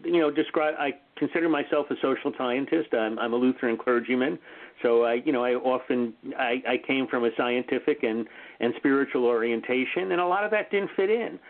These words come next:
But, but there were different experiences. Oh,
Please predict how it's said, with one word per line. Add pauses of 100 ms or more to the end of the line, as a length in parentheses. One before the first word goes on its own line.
(260)
But,
but
there
were
different
experiences. (100)
Oh,